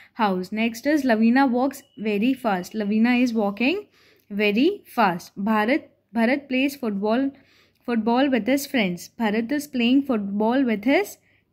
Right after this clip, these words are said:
friends। So this is how you have to change the present,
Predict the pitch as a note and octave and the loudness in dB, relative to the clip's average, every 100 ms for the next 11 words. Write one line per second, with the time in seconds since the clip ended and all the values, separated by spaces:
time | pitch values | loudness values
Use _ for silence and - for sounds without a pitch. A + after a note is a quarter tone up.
0 | - B3+ F3 E3 - - C4 A#3 A3+ B3+ | -2 0 0 -2 -10 -6 -4 0 0 0
1 | B3+ B3+ C4+ C#4+ C4+ B3 A#3 C4+ C4+ B3 | 0 2 2 2 2 0 0 -2 -4 0
2 | A3+ B3+ - - C4+ C4 A3+ A3 C4 | 2 2 -2 -4 -4 -2 -2 2 2